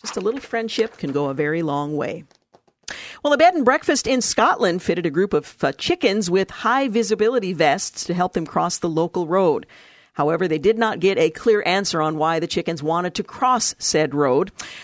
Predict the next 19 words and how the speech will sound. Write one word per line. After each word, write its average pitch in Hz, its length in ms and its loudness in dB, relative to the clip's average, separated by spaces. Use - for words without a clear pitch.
Well, 247 220 4
the 240 160 0
Glen 277 420 2
Shilling 277 580 2
House 175 460 2
shared 190 340 0
video 202 340 2
on 143 120 0
Friday 160 380 0
of 156 100 0
a 143 60 -6
pair 165 260 0
of 151 120 -2
chickens 196 420 -2
wearing 165 320 0
the 156 120 -2
bright 160 380 0
pink 180 260 -4
vests 156 520 -2